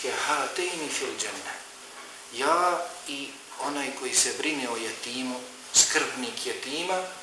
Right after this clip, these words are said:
ovako ćemo biti u džennetu. Jedan pored drugog, kao što su ova dva. Jedan pored drugog u džennetu.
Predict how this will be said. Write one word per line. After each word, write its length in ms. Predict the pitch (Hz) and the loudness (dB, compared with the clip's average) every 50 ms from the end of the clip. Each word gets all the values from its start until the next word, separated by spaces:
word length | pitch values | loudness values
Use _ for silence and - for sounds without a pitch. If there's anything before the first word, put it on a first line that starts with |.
| - - - - - - - | -12 -12 -12 -10 -10 -8 -6
ovako 360 | - - 135 135 123 - 139 | -2 0 0 0 0 0 0
ćemo 300 | - - 120 110 107 107 - | 0 0 0 0 -2 -6 -6
biti 260 | 123 123 123 - 117 | -8 -8 -8 -8 -8
u 80 | 110 110 - | -8 -8 -8
džennetu. 380 | - - - - - - - - - - - - - - - - | -8 -8 -8 -10 -10 -10 -10 -10 -10 -12 -12 -14 -14 -12 -6 -6
Jedan 200 | - - - - - | -4 -4 -4 -4 -4
pored 180 | - - - - | -4 -4 -4 -4
drugog, 280 | - - - - - - - - | -6 -8 -8 -8 -8 -10 -6 -4
kao 180 | - 147 - - | 0 0 0 0
što 140 | - - - | -2 -2 -2
su 140 | - 127 | 0 2
ova 180 | 120 113 92 92 90 | 2 2 2 2 0
dva. 120 | 90 90 90 - - - - - - - - - - - - - - - - - - - - - - - - - - | -2 -4 -6 -6 -8 -10 -8 -8 -8 -10 -10 -10 -10 -10 -10 -8 -8 -8 -8 -10 -10 -10 -10 -10 -10 -10 -12 -6 0
Jedan 240 | - 175 190 170 151 - | 2 2 2 2 0 0
pored 200 | - 131 - - | 2 2 2 2
drugog 340 | - - 175 156 147 127 120 | 0 0 0 2 2 2 2
u 60 | 120 | 0
džennetu. 440 | 110 - 107 104 - - - - - | -2 -2 -2 -4 -4 -8 -8 -8 -10